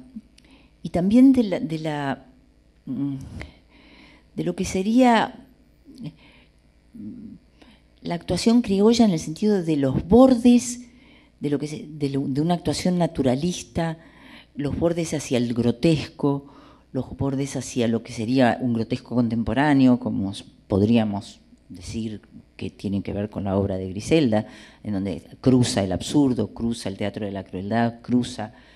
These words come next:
el grotesco criollo, ¿no es cierto? Este, desde un pensamiento contemporáneo, ¿no? Este, y creo que en ese sentido, este,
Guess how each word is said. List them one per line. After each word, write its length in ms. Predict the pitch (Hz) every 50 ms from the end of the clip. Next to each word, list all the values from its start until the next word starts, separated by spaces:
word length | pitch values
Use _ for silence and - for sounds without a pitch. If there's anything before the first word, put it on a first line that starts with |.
| - - - _ _ -
el 120 | 104 104
grotesco 460 | 92 90 95 - 120 104 - - 104 101
criollo, 520 | - 113 123 143 147 143 135 127 131 120
¿no 100 | 117 110
es 60 | 110
cierto? 400 | - - 143 147 - - 143 131 - - - - - - - - - _ _
Este, 500 | - 117 117 - - - - 110 104 85
desde 340 | - 110 123 147 147 135 107
un 240 | 120 143 139 123 120
pensamiento 680 | 113 110 101 - 104 110 120 120 120 120 120 107 107 107
contemporáneo, 800 | - 107 104 107 120 110 117 143 170 180 160 131 120 113 107 104
¿no? 320 | 107 117 135 147 143 - - - - 131 - - -
Este, 460 | - 107 107 - - - - 123 - - - - - - - - - - -
y 100 | 147 135
creo 200 | - 190 208 202
que 80 | 196 170
en 60 | 165
ese 160 | 165 - 165
sentido, 680 | 156 165 156 147 - 170 170 175 175 165 151 131 - - -
este, 560 | - 127 - - - - 131 131 123 123